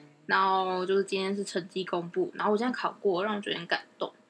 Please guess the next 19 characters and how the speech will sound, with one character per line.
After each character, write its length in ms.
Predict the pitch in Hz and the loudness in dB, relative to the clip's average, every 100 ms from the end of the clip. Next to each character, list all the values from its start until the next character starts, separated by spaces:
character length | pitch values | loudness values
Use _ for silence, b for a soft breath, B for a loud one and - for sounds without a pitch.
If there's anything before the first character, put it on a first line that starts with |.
| _ _ - | _ _ -2
我 120 | 214 | 2
就 120 | 269 | 4
想 120 | 294 226 | 4 4
说， 160 | 254 | 4
以 120 | 247 | 4
我 120 | 233 196 | 4 4
这 80 | |
种 140 | 226 196 | 2 0
智 220 | 208 202 | -2 -2
商、 180 | 196 185 | 0 0
这 80 | 190 | -2
种 100 | - | -4
头 180 | - - | -8 -8
脑， 140 | - - | -6 -4
应 40 | |
该 120 | - 180 | -2 -2
考 120 | - | -4
不 80 | - - | -10 -12
过。 200 | - | -12